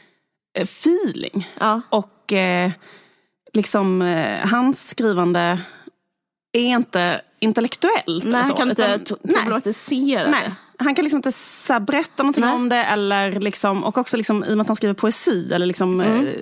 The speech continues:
Speaker 1: låttext
Speaker 2: Lyrik, ja.
Speaker 1: eller lyrik, så är det inte heller så här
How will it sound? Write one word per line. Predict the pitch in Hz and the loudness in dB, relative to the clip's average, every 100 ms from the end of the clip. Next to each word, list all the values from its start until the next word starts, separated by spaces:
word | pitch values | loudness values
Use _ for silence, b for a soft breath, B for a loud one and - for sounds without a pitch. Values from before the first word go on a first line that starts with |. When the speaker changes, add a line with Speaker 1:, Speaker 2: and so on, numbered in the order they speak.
| - | -2
Speaker 1:
låttext | 233 247 220 220 | 0 2 2 2
Speaker 2:
Lyrik, | 349 - | 0 0
ja. | - 220 | 0 0
Speaker 1:
eller | 220 | 2
lyrik, | 285 180 185 - - B B B B B | 0 -2 -6 -12 -16 B B B B B
så | - 233 220 208 208 202 185 - _ | -2 2 2 2 2 0 -2 -4 _
är | - 226 | -2 0
det | |
inte | 220 - | 2 2
heller | 196 | 0
så | 185 | 0
här | 185 175 175 165 | 0 2 2 0